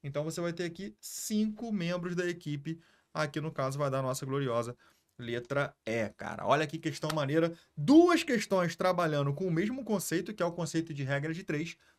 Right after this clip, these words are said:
tá legal? Você precisa saber. E olha só, se você quer se preparar com a matemática dos Correios e não ter dor de cabeça, você precisa de um método, ter uma direção. Então, meu curso tem aulas do zero ao avançado com tudo que você precisa pra você destravar na matemática dos Correios. E olha só,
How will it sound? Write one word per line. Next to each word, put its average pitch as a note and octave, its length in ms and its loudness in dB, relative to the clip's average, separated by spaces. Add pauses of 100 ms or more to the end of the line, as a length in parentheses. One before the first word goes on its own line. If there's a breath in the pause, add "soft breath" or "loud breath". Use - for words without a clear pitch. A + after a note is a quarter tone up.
tá A2+ 60 -8
legal? C3 340 2 (140 loud breath)
Você F3 320 2
precisa A3 580 2
saber. F3+ 380 -2 (180 soft breath)
E G#3 80 4
olha B3 180 8
só, F3 220 6
se - 120 -8
você F3+ 200 -2
quer A#3+ 160 2
se A#3+ 80 -2
preparar G#3 400 2
com F#3+ 80 -2
a F3 40 0
matemática E3 500 0
dos C#3+ 140 -4
Correios C#3 420 0
e D3 40 -6
não F3 140 -4
ter F3+ 100 -8
dor D#3 120 -4
de - 60 -12
cabeça, D#3+ 320 -2
você F3 60 -8
precisa F#3+ 200 -6
de A3 60 -2
um A3+ 40 0
método, E3+ 380 -2
ter F3 60 -4
uma F3+ 160 -2
direção. F3+ 460 -2 (260 soft breath)
Então, G#3+ 140 4
meu A#3 200 10
curso A#3+ 320 -2
tem G#3+ 180 0
aulas G3+ 300 4
do A3 120 -2
zero F#3+ 320 2
ao F#3+ 80 4
avançado F3 460 -2
com F3 160 -8
tudo G#3+ 220 -6
que A3 80 -10
você G3+ 260 -2
precisa E3+ 480 -2 (280 loud breath)
pra F#3 120 4
você F3+ 220 0
destravar E3+ 460 0
na D#3+ 80 0
matemática D#3 500 -2
dos C#3+ 120 -6
Correios. C3+ 420 -2 (220 loud breath)
E G3 80 2
olha G#3 180 6
só, - 280 4